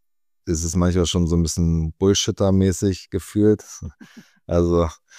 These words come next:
man merkt zum Beispiel, okay, der reitet jetzt die Welle, ähm, äh, irgendwie K-I-Narrativ, ich krempel meine Firma jetzt um, äh, brauch keine neuen Leute mehr, äh,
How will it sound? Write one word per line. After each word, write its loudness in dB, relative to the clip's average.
man 0
merkt 4
zum 2
Beispiel, 4
okay, 4
der 2
reitet 0
jetzt 0
die -2
Welle, 2
ähm, -2
äh, -4
irgendwie -4
K-I-Narrativ, 2
ich -6
krempel 2
meine 4
Firma 2
jetzt 0
um, 4
äh, 0
brauch 0
keine 0
neuen 2
Leute 2
mehr, 2
äh, 2